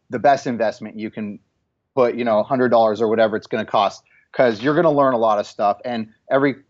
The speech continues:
pro player has something new to, to teach. Um, well, when you came at me with the B K I,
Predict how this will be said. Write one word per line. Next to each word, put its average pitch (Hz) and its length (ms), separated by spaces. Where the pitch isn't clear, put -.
pro 127 180
player 113 240
has 107 200
something 107 300
new 104 120
to, 98 80
to 98 80
teach. - 380
Um, 127 420
well, 151 140
when 160 160
you 180 80
came 185 240
at 151 220
me 147 140
with 139 200
the - 80
B 135 180
K 131 180
I, 165 440